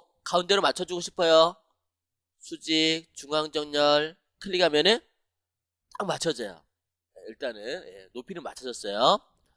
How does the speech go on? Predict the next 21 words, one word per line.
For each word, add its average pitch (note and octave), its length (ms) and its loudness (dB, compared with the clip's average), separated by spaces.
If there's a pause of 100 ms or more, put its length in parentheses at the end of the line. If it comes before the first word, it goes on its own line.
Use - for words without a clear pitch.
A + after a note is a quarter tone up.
(180)
그 D#3+ 80 -10
다음에 F3 440 6 (380)
간격도 A3 460 2
맞추고 E3+ 340 0
싶어요. D#3+ 680 6 (380)
그러면은 A#2+ 680 -2 (300)
요 F#2+ 100 -8
오른쪽에 B2 520 -4
보시게 G#2 280 -12
되면은, A#2 540 0 (320)
어, F#2 200 -16
간격 A2+ 460 -8
조절하는 G#2+ 460 -8
게 G2 300 -6
있을 - 240 -12
거예요. B2+ 420 2 (320)
수평, E3 840 0
중앙, A#2+ 480 -6
분포 B2 540 -6
클릭하게 C#3+ 640 -6
되면은, A2 460 0